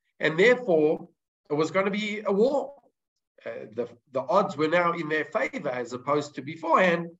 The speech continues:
but still they need to daven. Mikan Yireh Rabbeinu Tam Sad L'Ta'anit Esther She'an Osim. And based on this, he says, this is perhaps the source of Ta'anit Esther.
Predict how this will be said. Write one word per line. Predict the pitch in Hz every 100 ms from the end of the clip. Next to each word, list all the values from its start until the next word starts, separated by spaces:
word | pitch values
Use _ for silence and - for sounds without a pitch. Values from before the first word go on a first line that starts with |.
| _ -
but | 147
still | - - 254 214 180
they | 170
need | 175 214 -
to | 190
daven. | 156 131 101 -
Mikan | 110 - 233 262
Yireh | 190 175 240
Rabbeinu | 202 160 143 220 190 -
Tam | 202 233 165 170 - _ _ _ _ _ _
Sad | - 233 247 226
L'Ta'anit | 196 190 170 190 185
Esther | 156 - 208
She'an | 202 175 165
Osim. | 156 131 - - _ _ _
And | 139 135
based | 131 247 277 -
on | 196 180
this, | 247 330 202
he | 196 185
says, | 190 226 214 143
this | - 262 - -
is | 214 240 208 180
perhaps | - 185 180 262 285 - - - _ _ _ _ 131
the | 185
source | - - 247 254 220 196 190 - _
of | 185 208 196 185
Ta'anit | 185 185 190 214
Esther. | 214 208 - 208 214